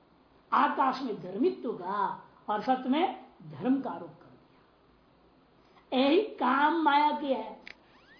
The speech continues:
और ऐसे उल्टा ना करो, माया किस चीज की? माया ही नहीं, उसको माया ना किया ना उसको, फिर तो ऋतंबरा हो गई, है ना? तो ऋतंबरा प्रज्ञा हो जाएगी ना। ऋतंबरा प्रज्ञा ही सत्य को धारण करती है,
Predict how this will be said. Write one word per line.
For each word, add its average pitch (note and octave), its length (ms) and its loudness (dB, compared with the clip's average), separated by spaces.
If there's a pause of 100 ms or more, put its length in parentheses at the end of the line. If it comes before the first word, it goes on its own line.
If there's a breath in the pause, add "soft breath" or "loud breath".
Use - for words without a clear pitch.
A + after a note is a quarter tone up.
(140)
और B3 100 8
ऐसे D#4+ 160 4
उल्टा E4+ 340 2
ना F4 160 2
करो, D4 240 2
माया C4+ 240 4
किस C#4 260 -6
चीज C4 160 -8
की? C4 280 -14
माया A#3 200 -4
ही D4 120 -4
नहीं, D4+ 160 -6
उसको B3 180 -10
माया A#3+ 160 -4
ना C4+ 160 -4
किया C#4 180 -8
ना C#4 140 -10
उसको, - 240 -16 (1400)
फिर A3 180 -8
तो C#4 400 0
ऋतंबरा C#4 360 2
हो D#4 140 6
गई, D#4+ 140 -2 (1120)
है - 20 -12
ना? G4+ 100 -8
तो B3 440 -8
ऋतंबरा D4+ 260 0
प्रज्ञा D#4+ 340 0
हो D#4 80 4
जाएगी B3+ 260 0
ना। D#4+ 420 -2 (800)
ऋतंबरा E4 520 2
प्रज्ञा D4 440 0
ही D4+ 180 2
सत्य - 240 0
को F4 80 0
धारण D#4+ 320 6
करती C#4 320 -4
है, C4 140 -12